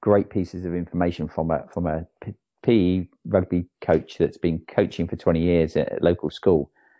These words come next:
Um, he, he or she could have just as much cracking information as, as the academy coach. And often those young coaches try to network with the people that are the professional clubs rather than actually do the hard yards to get better at their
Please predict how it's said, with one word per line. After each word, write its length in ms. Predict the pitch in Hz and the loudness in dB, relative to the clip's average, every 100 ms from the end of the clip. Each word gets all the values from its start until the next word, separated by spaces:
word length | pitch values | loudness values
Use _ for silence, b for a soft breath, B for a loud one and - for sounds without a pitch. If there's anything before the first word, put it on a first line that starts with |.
| _ - | _ 0
Um, 280 | 82 82 - | 2 2 -4
he, 240 | - 113 - | -6 -8 -6
he 280 | - 117 104 | 2 4 6
or 60 | 90 | 2
she 320 | - 107 80 | 2 2 2
could 180 | - 90 | -2 -4
have 160 | 85 | -4
just 220 | - 110 90 | -2 -2 -2
as 100 | 87 | -2
much 300 | 95 - - _ _ _ _ | -2 -4 -20 _ _ _ _
cracking 420 | - 117 107 117 92 | -2 -2 0 -2 -4
information 500 | 92 90 92 - 80 | -2 -2 -2 -2 -6
as, 260 | 76 - _ B B - | -6 -12 _ B B -2
as 160 | 90 | 2
the 80 | 87 | 2
academy 440 | - 104 90 82 | 2 2 2 -2
coach. 360 | 80 76 73 - | -4 -6 -8 -6
And 120 | 82 | -4
often 420 | 104 - 95 85 | -4 -2 -2 0
those 220 | 80 85 95 | 0 0 0
young 200 | 92 85 | 0 0
coaches 540 | 98 87 - 80 - _ _ _ _ _ _ _ | -2 -2 -6 -12 -12 _ _ _ _ _ _ _
try 280 | - 110 104 | 0 2 2
to 440 | 98 92 85 78 76 | 2 -2 0 -2 -2
network 600 | 95 - 87 87 - - | -2 -2 0 -2 -2 -4
with 200 | 87 92 | -4 -4
the 60 | |
people 400 | 85 110 101 90 | -4 -2 -2 -2
that 120 | 90 - | -2 -2
are 80 | |
the 100 | 78 | -4
professional 520 | 82 - - 80 - 80 | -8 -2 -2 -2 -4 -4
clubs 440 | 98 90 - - - | 2 2 0 -14 -2
rather 280 | 95 92 | 0 2
than 120 | 82 85 | 0 -4
actually 320 | - - 82 | -6 -8 -8
do 240 | 87 90 | -4 -4
the 100 | 82 | -4
hard 320 | 80 80 78 - | -2 -2 -2 -2
yards 540 | 90 85 76 - _ _ _ _ _ - | -2 0 -2 -6 _ _ _ _ _ -10
to 80 | - | -4
get 240 | - - | -2 0
better 320 | 90 - 95 | -2 -2 -4
at 140 | 80 - | -4 -2
their 200 | 76 | -8